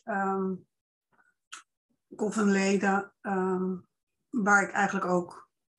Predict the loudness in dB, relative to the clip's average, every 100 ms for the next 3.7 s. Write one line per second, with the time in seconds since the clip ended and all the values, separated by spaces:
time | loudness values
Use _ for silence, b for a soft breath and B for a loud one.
0 | _ 2 4 4 2 0 0 2 2 4
1 | 6 6 4 2 -2 0 4 6 6 2
2 | -2 -4 -12 -14 -8 -6 2 4 6 4
3 | 0 -4 0 0 2 0 -2